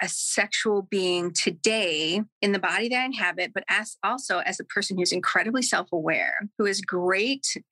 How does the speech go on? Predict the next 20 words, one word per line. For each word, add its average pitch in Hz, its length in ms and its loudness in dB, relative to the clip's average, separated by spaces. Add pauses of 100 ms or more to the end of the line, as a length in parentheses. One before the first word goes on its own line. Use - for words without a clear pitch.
communication 202 680 2
skills, - 520 -2 (500)
who 208 400 4
is 196 120 0
emotionally 220 560 2
intelligent. - 840 0 (260)
And 190 340 2 (100)
so - 260 0
I'm 269 200 2
navigating 262 840 0 (100)
dating 220 680 0
almost 262 380 2
as 220 160 0
if 214 200 -2
I'm 190 380 -2 (120)
a 202 60 2
preteen 226 760 0 (340)
or 208 80 4
a 208 80 0
teenager, 202 680 0